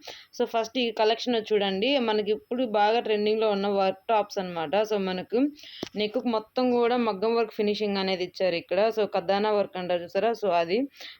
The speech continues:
ముడికుట్టు అంటారు కదా, so అదనమాట. మొత్తం కూడా చాలా, చాలా, చాలా బాగుంది ఫినిషింగ్ అనేది. And క్లాత్ వైజ్‌గా చూసుకుంటే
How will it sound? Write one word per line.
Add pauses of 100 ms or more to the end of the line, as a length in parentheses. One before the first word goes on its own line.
ముడికుట్టు
అంటారు
కదా,
so
అదనమాట.
మొత్తం
కూడా
చాలా,
చాలా,
చాలా
బాగుంది
ఫినిషింగ్
అనేది. (360)
And
క్లాత్
వైజ్‌గా
చూసుకుంటే